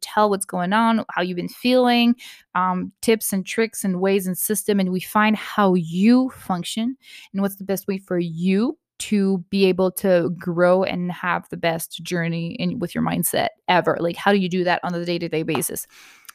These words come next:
So, um, yeah, I'm really fucking thirsty. <laughs> I've been talking for a while, guys.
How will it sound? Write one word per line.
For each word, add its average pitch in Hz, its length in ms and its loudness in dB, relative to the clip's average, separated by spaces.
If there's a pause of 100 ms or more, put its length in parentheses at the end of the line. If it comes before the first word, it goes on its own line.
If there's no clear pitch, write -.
(120)
So, 180 560 2
um, 180 500 -2 (920)
yeah, 240 280 0
I'm 170 100 -6
really 247 160 -4
fucking - 460 -8
thirsty. 214 320 -6
<laughs> - 0 -
I've 170 220 -10
been 339 320 -14
talking 311 420 4
for 294 160 6
a 285 80 6
while, 285 320 4
guys. 202 320 -2